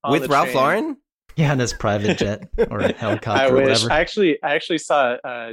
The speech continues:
Speaker 1: Doug Bilmer from double R L on that train a couple of times.
Speaker 3: Sweet.
Speaker 1: But, yeah.
Speaker 3: Wait, so you're doing the commuter,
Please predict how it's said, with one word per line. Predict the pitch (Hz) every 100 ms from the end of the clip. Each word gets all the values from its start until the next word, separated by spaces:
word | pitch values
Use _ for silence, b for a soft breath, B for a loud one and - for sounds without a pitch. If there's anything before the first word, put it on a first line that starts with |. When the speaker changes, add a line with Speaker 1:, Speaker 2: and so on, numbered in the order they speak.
| 117
Speaker 1:
Doug | 120 127 117 - _ _ _ _
Bilmer | 127 123 117 113 -
from | 117 110 110 - _ _ _ -
double | 117 110
R | 110
L | 117 113 113
on | 139 113
that | 110 -
train | 120 117 117 - - -
a | -
couple | 135 156
of | -
times. | 135 151 165 - _ _ _ _ _ _
Speaker 3:
Sweet. | - 123
Speaker 1:
But, | 117 - - - _ _ _ _ _ _ _ -
yeah. | 135
Speaker 3:
Wait, | 143 117
so | 131
you're | 131
doing | 131 147 135 131
the | 120 120 117 117 113
commuter, | 123 120 123 120 120 117 113 110